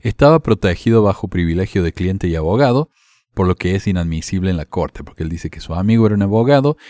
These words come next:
él habló con su amigo, entonces hay ese privilegio, ¿no?, de secretismo.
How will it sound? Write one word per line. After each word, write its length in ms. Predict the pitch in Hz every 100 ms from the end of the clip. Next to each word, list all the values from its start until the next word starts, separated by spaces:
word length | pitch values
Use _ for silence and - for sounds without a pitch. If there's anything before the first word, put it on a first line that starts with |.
| - -
él 160 | 78
habló 260 | 71 92 104
con 160 | 107
su 100 | -
amigo, 480 | 113 127 139 139 156 - _
entonces 580 | - 82 90 90 85 78
hay 320 | 78 87 95 - _ _ -
ese 220 | 85 82
privilegio, 600 | 82 76 73 73 - 67
¿no?, 260 | 71 80 _
de 100 | 73
secretismo. 800 | - - 71 73 82 - - -